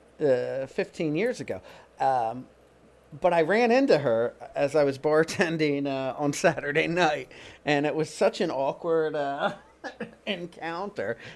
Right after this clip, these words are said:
I mean, we were nice and friendly with each other. Years have, have passed, but, uh, it <laughs> was, uh, it was a,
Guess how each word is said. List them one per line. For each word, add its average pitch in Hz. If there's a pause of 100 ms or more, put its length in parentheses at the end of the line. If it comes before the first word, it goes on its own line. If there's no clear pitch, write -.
I -
mean, 165
we 196
were 190
nice 156
and 123
friendly 185
with 107
each 101
other. 104
Years 147
have, 120
have 110
passed, 165
but, 101
uh, 98 (340)
it 120
<laughs> - (180)
was, -
uh, 147 (840)
it 196
was 202
a, 175